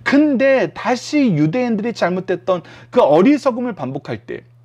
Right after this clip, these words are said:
"우리만 선택된 특권층이야, 우리만 의롭다 하심을 받은 사람들이야", 이렇게 나아가는 사람들 때문에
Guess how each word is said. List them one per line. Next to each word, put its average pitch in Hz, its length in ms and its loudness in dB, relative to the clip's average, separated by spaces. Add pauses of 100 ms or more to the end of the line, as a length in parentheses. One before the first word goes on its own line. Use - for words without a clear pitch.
(200)
"우리만 254 640 2
선택된 151 1080 -6
특권층이야, 175 840 -4 (960)
우리만 254 800 4
의롭다 220 560 0
하심을 214 320 -6
받은 185 320 -6
사람들이야", 180 560 -2 (640)
이렇게 311 580 0
나아가는 156 560 -4
사람들 131 460 -8
때문에 117 680 -10